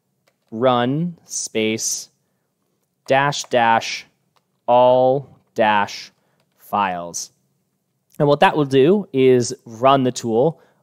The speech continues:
on all of the files in this repository. So we can hit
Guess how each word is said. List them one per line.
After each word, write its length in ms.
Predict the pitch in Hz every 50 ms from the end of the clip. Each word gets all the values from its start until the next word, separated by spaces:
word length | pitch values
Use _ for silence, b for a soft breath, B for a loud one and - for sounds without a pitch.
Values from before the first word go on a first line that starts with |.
| b -
on 300 | 110 113 110 110 110 -
all 200 | 87 98 98 107
of 80 | 113
the 80 | 135 139
files 560 | - - 98 92 90 92 98 104 107 - - -
in 260 | 101 92 92 95 92
this 220 | 87 85 - -
repository. 600 | - 127 196 233 269 208 151 - 98 73 87 - - _ _ _ _ _ _ _ _ _
So 60 | _
we 100 | 107 107
can 140 | - 123 107
hit 420 | 113 120 110 - _ _ _ _